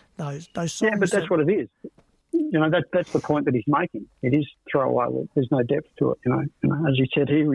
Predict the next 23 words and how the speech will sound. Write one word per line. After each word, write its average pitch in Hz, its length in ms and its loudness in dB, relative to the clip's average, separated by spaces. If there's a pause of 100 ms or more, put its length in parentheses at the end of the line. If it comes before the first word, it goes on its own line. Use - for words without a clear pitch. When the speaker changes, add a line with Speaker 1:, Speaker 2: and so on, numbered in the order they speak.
(100)
Speaker 2:
"I 147 140 0
need 143 160 2
the 127 100 -2
challenge 139 340 2
and 127 120 -4
stimulation 135 640 0
of 123 80 -4
my 135 140 2 (140)
peer 165 180 2
group 131 220 -2
pushing 147 320 0
the 139 100 2
envelope 139 420 2
and 156 120 -4
coming 147 300 2
from 131 140 0
left 139 240 0
of 135 160 -2
centre 156 200 2
with 127 200 -2
bold 139 240 0
new 139 200 2
ideas 147 300 0